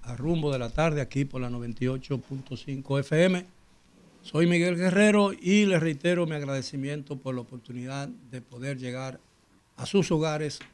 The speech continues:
o en el lugar en que se encuentren en este momento. Me acompañan, como casi siempre, el doctor Valentín Medrano Peña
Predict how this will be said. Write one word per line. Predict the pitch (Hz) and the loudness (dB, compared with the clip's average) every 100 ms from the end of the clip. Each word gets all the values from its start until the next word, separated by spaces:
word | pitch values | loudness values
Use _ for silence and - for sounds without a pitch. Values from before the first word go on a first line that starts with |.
| _ - | _ 2
o | 180 | 4
en | 180 | 4
el | 180 | 4
lugar | 170 208 | 4 4
en | 196 | 2
que | 170 | -4
se | 151 | -6
encuentren | 135 156 147 131 | -4 -6 -6 -8
en | 127 | -10
este | 127 | -10
momento. | 127 110 113 117 | -12 -12 -14 -12
Me | 123 | -10
acompañan, | 143 139 185 190 180 185 _ _ _ _ _ | -8 0 2 2 0 -6 _ _ _ _ _
como | - 131 | -6 -6
casi | 123 151 160 | -4 -4 -4
siempre, | - 180 170 | -4 -4 -6
el | 147 | -8
doctor | 135 - 160 | -8 -2 0
Valentín | 156 143 127 120 190 190 | 2 0 -4 -2 0 2
Medrano | 165 165 180 175 | 0 -2 -6 -4
Peña | - 175 160 156 | 0 2 0 -6